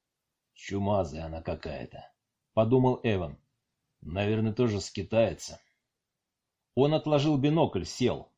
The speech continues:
Сняв ранец, достал пакетик с кокаином и пластмассовую соломинку.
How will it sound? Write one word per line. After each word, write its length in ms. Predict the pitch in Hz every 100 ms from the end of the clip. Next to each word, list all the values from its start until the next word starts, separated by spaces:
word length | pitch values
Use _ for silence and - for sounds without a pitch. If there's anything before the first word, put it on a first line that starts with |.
| _ _ _ _ _
Сняв 380 | - 131 131 143
ранец, 300 | 147 135 101
достал 420 | 120 117 151 135
пакетик 480 | 127 117 131 120 -
с 100 | -
кокаином 600 | 107 - 113 127 123 107
и 40 |
пластмассовую 760 | 101 110 101 123 123 - 117 110
соломинку. 600 | 120 117 104 85 -